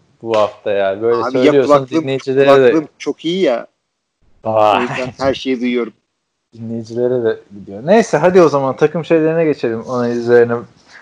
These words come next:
Speaker 1: Başka ge-, gelişmemiz yok galiba bu hafta.
Speaker 2: Ya önemli bir şey yok. Saçma sapan bir sürü bir şey var. Herkes çıkıyor bir şey diyor işte.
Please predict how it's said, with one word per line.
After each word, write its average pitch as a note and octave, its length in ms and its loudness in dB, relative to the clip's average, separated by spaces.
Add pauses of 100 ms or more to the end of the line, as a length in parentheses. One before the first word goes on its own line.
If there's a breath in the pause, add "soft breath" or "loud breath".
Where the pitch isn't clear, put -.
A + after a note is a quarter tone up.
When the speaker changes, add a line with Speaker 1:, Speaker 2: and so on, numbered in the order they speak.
(380 soft breath)
Speaker 1:
Başka D#3 580 2 (560)
ge-, B2+ 80 -10
gelişmemiz C3+ 580 -6
yok D3 200 2
galiba G2 400 -2
bu F#2+ 80 -4
hafta. F#2 160 -4
Speaker 2:
Ya - 140 0
önemli D3+ 400 -8
bir A#2+ 40 -12
şey C3+ 160 -6
yok. A#2+ 100 -6
Saçma C3 260 -10
sapan A#2+ 200 -6
bir B2+ 60 -10
sürü B2 140 -8
bir G#2+ 60 -10
şey A#2 120 -4
var. A#2 60 0
Herkes C3 280 0
çıkıyor B2+ 260 -4
bir A#2 40 -4
şey B2 160 -2
diyor A2 120 -4
işte. A2+ 220 -10